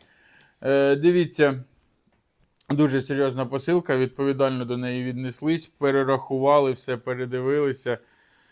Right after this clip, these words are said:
І, в общем, сказати, що я в шокі, це нічого не сказати. Ви представляєте, я телефоную чоловіку, і він на повному серйозі мені каже, що я відправив вам платіну, паладій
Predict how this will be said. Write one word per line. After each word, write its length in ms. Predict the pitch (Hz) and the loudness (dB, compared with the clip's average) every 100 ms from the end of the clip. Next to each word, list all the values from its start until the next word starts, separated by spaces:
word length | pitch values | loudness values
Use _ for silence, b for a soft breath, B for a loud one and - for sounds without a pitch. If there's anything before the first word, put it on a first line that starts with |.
| b b b b b b b b _ | b b b b b b b b _
І, 100 | 151 | -6
в 100 | 139 | -2
общем, 420 | 147 143 143 139 131 | -2 -2 -6 -8 -8
сказати, 360 | - 135 139 | -6 -2 -2
що 140 | 135 131 | -2 -2
я 100 | 127 | -2
в 80 | |
шокі, 320 | - 139 135 117 | -4 -4 -4 -8
це 160 | 117 | -6
нічого 320 | 113 - 110 | -8 -8 -10
не 120 | 110 110 | -10 -16
сказати. 440 | - 110 113 117 _ | -16 -12 -12 -14 _
Ви 160 | 127 131 | -2 0
представляєте, 640 | 143 135 139 151 135 131 | -2 -2 0 0 0 -2
я 80 | 120 | -6
телефоную 580 | 127 123 117 127 123 117 | -4 -6 -6 -6 -6 -6
чоловіку, 460 | 120 123 120 120 | -4 -4 -4 -4
і 40 | 117 | -4
він 160 | 117 | -4
на 80 | 117 | -6
повному 360 | 113 117 117 110 | -8 -8 -8 -10
серйозі 440 | 117 117 120 110 | -8 -6 -6 -6
мені 220 | 110 107 | -6 -6
каже, 260 | - 110 107 | -8 -10 -10
що 160 | - | -10
я 140 | 110 110 | -8 -8
відправив 460 | - 123 117 113 | -8 -6 -4 -4
вам 260 | 107 110 107 _ _ _ | -4 -8 -10 _ _ _
платіну, 500 | 110 113 127 160 190 - _ | -6 -4 -4 -6 -6 -8 _
паладій 480 | 113 110 123 123 | -6 -4 -4 -6